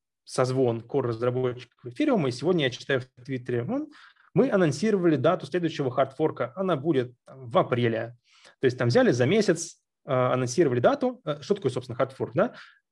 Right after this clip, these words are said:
Разработчики выпустят новое обновление, они его запакуют и скажут: «Это эфириум версии, там, не знаю, три, пять, семь». Не, не знаю, какая там сейчас версия, но прикол в том, что эта версия ломает обратную совместимость. То есть с точки зрения старых узлов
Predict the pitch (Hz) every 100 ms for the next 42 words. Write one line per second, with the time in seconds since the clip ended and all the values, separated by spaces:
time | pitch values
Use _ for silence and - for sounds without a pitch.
0 | _ _ _ - 147 180 165 131 135 131
1 | 123 156 123 127 147 135 117 117 139 254
2 | 269 160 131 135 123 120 123 127 247 226
3 | - 131 113 156 240 175 139 120 202 190
4 | 165 151 143 131 151 - 131 123 120 123
5 | 120 117 117 - _ 156 165 - 131 123
6 | - - - - 110 120 151 151 135 117
7 | 110 117 120 120 120 208 277 143 127 -
8 | - - - 151 151 151 156 156 - 262
9 | - 160 151 170 285 - 127 143 226 160
10 | 135 165 143 123 127 120 127 117 - 135
11 | 123 143 - 156 131 123 - 120 117 151
12 | 277 320